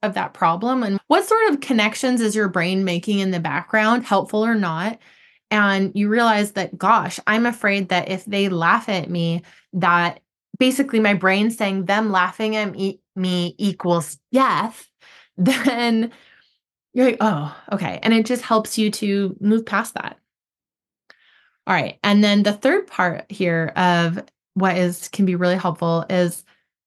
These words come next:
do what makes you scared. Embrace the fear. I constantly do things that scare me. I go out of my way to find <laughs> things that scare me, to do things that scare me,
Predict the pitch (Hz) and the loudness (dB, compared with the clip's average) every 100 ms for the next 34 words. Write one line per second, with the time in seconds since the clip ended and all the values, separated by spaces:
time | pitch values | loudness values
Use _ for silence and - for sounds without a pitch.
0 | _ _ - 226 240 214 208 208 190 - | _ _ 0 2 4 2 0 0 -6 -4
1 | 165 156 220 - _ _ _ _ _ _ | -4 -4 -8 -16 _ _ _ _ _ _
2 | _ _ - 233 214 196 185 185 180 - | _ _ 0 2 2 2 2 2 -2 -12
3 | - _ - 190 180 - - - - - | -20 _ -2 -2 -2 -4 -4 -6 -10 -18
4 | - - - 190 208 226 233 - - 196 | -20 -10 0 2 4 2 -2 -10 -2 0
5 | 196 - 226 226 233 233 233 214 247 - | 0 -2 0 2 2 0 0 0 -2 -6
6 | - 180 185 220 277 - - - 220 196 | -4 -2 0 0 -2 -10 -6 0 2 2
7 | 190 185 185 185 175 175 165 160 208 247 | 4 4 2 0 0 0 -2 0 -2 -2
8 | - 220 - 160 226 247 254 285 277 269 | -4 -2 0 2 4 4 4 0 0 2
9 | 277 302 349 349 185 156 202 233 247 247 | 2 2 0 0 -2 -2 -2 -2 -2 -4
10 | 240 - 233 233 233 233 | -8 -4 -2 0 2 0